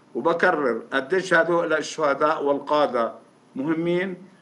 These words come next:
بوفاتهم، هم دف-، وضعوا نموذج. وانت سمعت يمكن الت-، الشاب اللي عمره سبع سنين،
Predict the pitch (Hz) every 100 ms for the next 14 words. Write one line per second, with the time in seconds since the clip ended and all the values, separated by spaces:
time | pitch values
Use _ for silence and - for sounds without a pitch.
0 | - _ _ _ _ _ - 127 165 170
1 | 170 175 202 208 196 196 180 151 165 165
2 | 156 175 170 190 196 165 147 151 165 165
3 | 196 180 170 170 160 160 185 202 196 202
4 | 196 - - - _ _ _ - 147 165
5 | 185 180 202 160 147 139 139 147 143 -
6 | 151 143 - 143 131 - 160 - 139 139
7 | 151 151 135 151 151 139 - 139 127 120